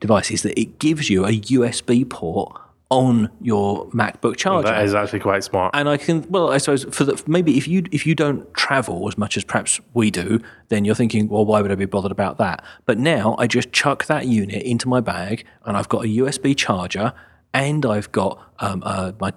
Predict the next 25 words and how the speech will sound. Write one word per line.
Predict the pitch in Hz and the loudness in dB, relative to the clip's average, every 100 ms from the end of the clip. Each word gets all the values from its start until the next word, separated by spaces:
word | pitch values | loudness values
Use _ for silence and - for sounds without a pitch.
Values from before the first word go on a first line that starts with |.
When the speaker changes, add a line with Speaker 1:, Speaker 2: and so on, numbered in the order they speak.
| - | -6
Speaker 1:
the | 104 | -4
charging | - 110 107 95 90 | 2 2 2 -2 -4
unit | 90 - | -6 -6
for | 95 90 | -6 -4
my, | 101 98 _ - | -6 -8 _ -6
for | 101 | 0
my | 98 | 0
laptop. | 101 - - 92 92 - - - - | 0 -4 -4 -2 -2 -4 -16 -20 -10
The | - 120 | -4 0
great | 143 135 | 0 0
thing | 156 | 0
is | 117 104 | 0 0
that | 110 | 0
I | 117 117 | -2 0
don't | 143 120 - | 0 0 -2
have | 131 - | -2 -4
to | - 107 | -2 -2
use | 127 117 110 104 | 0 0 2 0
the | 110 110 135 | -2 0 -2
laptop | - - - - - - | -4 -6 -4 -6 -8 -6
bit | - 110 | -4 -4
if | - 104 | -4 -4
I | |
just | - - | -4 -2
wanna | 110 | -2